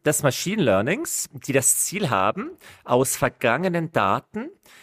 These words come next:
mit einem gegebenen Ziel daraus lernen, eine bestmögliche Vorhersage zu treffen. Also hier ist auch wirklich immer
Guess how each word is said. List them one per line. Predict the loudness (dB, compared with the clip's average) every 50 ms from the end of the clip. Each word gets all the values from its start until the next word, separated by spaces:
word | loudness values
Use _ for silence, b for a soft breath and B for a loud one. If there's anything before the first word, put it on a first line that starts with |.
| b b b
mit | -6 -4 -4 -2 0
einem | 0 0 0 -2 -4
gegebenen | -4 -6 -8 -8 _ -4 -4 -4 -2 0 0 0 0 0 -2 -2
Ziel | -4 -6 -6 -4 -2 -2 0 0 0 -2 -2 -6 _ _ _
daraus | 0 0 2 2 -2 -4 -2 0
lernen, | 0 2 2 2 0 -2 -6 -6 _
eine | -4 -4 -4 -2
bestmögliche | 0 0 0 0 0 -6 -4 -4 -4 -4 -4 -8 -8 -8
Vorhersage | -6 -6 -6 -4 -4 -6 -6 -6 -8 -8 -8 -10 -10 -12
zu | -14 -14 -14
treffen. | -16 -16 -16 -16 -18 -16 -20 -20 -20 -20 -20 -10
Also | -10 -8 -6 -6 -8
hier | -4 -4 -2 -2
ist | -2 -2
auch | -4 -4 0 0
wirklich | 0 0 0 -4 -10 -10 -8 -12 -10
immer | -6 -4 -2 -4 -4